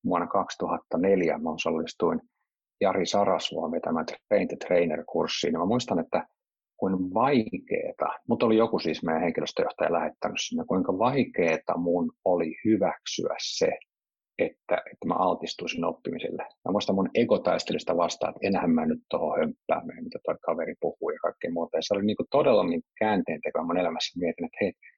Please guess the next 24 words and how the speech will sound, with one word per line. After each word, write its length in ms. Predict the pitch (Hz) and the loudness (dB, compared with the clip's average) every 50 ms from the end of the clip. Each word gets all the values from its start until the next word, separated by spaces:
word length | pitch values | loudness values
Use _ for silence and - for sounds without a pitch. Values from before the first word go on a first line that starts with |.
| _ _ - | _ _ -2
mun 240 | 131 143 175 160 135 | 2 2 4 4 4
ei 140 | 113 104 95 - | 4 4 2 2
tarvi 360 | 123 120 113 104 90 87 87 | 2 2 4 2 2 2 4
olla 220 | 90 87 85 82 - | 4 4 4 2 0
se, 160 | - - - | -2 0 0
joka 200 | - - - 85 | 0 0 0 -2
on 80 | 87 90 | -2 0
aina 160 | 90 80 82 | 0 0 -2
suhna 400 | - - 90 80 80 76 76 76 | -2 -2 -2 -2 -2 -2 -4 -4
ja 80 | - - | -6 -4
päänä. 320 | - - 82 80 87 90 92 | -4 -2 -2 -4 -6 -6 -2
Mun 160 | 117 139 175 | 0 2 4
ei 120 | 175 143 - | 4 2 2
tarvi 320 | - 113 92 90 90 90 | 2 2 2 4 4 4
olla 240 | 90 92 92 85 90 | 4 4 4 2 2
se, 280 | - - - 110 90 - - _ _ - - - _ - | 0 0 2 2 0 0 -2 _ _ -20 -20 -12 _ -4
joka 200 | 87 - 90 90 | -2 0 2 2
hallitsee 460 | 98 95 90 80 - - - - - | 2 2 2 2 0 -2 -2 -2 -2
sen 180 | - 82 82 | -2 0 0
ilmatilan. 500 | 87 85 90 80 76 - - 82 78 82 | 0 2 2 0 0 0 0 0 0 2
Mulla 200 | 98 120 131 135 | 2 4 4 4
ei 60 | 117 - | 4 4
tarvi 260 | - 98 92 92 90 | 2 2 2 4 4
olla 140 | 85 87 | 2 2